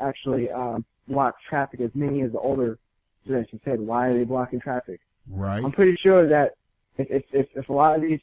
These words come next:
Speaker 1: these older, you know, a lot of people that have been to public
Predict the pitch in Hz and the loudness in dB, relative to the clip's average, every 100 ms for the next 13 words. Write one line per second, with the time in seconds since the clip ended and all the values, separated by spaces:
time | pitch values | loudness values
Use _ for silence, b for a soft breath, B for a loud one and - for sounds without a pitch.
0 | _ 147 139 139 156 143 135 - _ _ | _ -4 -2 2 4 4 0 -10 _ _
1 | _ 147 127 120 123 156 160 - 180 160 | _ -2 0 0 2 6 6 4 -2 0
2 | 143 143 135 - _ _ _ _ 104 107 | 0 2 0 -4 _ _ _ _ -12 -12
3 | _ _ 151 143 - 156 135 | _ _ -2 -2 0 2 2